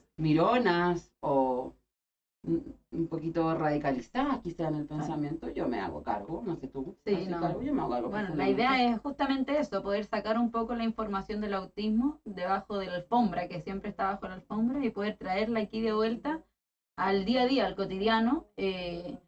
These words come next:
Speaker 2: a poder también ver de que a po-, de, de, de a poquito sacarlo como de esta cuerda floja y subirlo para poder que la gente tenga más información,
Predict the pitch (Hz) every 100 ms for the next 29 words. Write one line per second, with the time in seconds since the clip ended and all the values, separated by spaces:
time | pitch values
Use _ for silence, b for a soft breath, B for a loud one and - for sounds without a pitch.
0 | _ - 180 190 202 220 208 208 196 208
1 | 220 202 190 185 180 - 185 180 170 175
2 | 156 170 170 185 214 233 254 285 - _
3 | _ _ - 175 220 262 247 208 202 202
4 | - 196 202 202 - 214 226 262 254 -
5 | 196 233 262 339 269 269 220 185 175 185
6 | 202 196 196 196 - 180 220 214 226 220
7 | 226 269 247 185 196 190 170 175 175 170
8 | 190 190 226